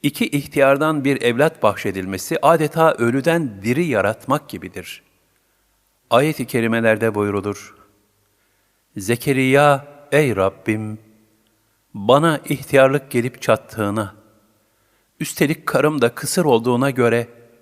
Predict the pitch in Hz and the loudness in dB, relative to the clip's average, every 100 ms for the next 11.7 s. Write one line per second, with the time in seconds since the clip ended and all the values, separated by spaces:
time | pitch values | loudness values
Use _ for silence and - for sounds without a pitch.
0 | _ _ 104 117 147 156 143 175 220 180 | _ _ -4 -2 0 0 0 -2 -2 0
1 | 117 101 95 95 90 90 92 - - _ | 0 0 -2 -2 -4 -4 -6 -8 -18 _
2 | _ - 90 90 - _ _ _ _ _ | _ -8 -8 -10 -14 _ _ _ _ _
3 | _ _ _ _ _ _ 107 107 117 113 | _ _ _ _ _ _ -2 2 2 2
4 | - - 110 104 101 92 92 90 98 90 | -4 -4 0 0 -2 -4 -4 -4 -6 -8
5 | _ _ _ _ _ _ - - - 92 | _ _ _ _ _ _ -12 -10 -4 -4
6 | 85 104 95 87 87 82 - _ _ _ | 0 0 0 -6 -10 -14 -20 _ _ _
7 | _ _ _ - 131 147 156 123 - 107 | _ _ _ 0 2 4 2 2 -4 -4
8 | 113 123 104 92 87 82 87 - 110 95 | 0 0 -2 -4 -6 -6 -8 -4 -4 -6
9 | - - - _ _ _ _ _ _ _ | -10 -20 -20 _ _ _ _ _ _ _
10 | _ _ _ 123 127 113 101 98 101 120 | _ _ _ -2 0 0 -4 -2 -2 -2
11 | 127 - - 90 - - | -6 -10 -10 -10 -10 -20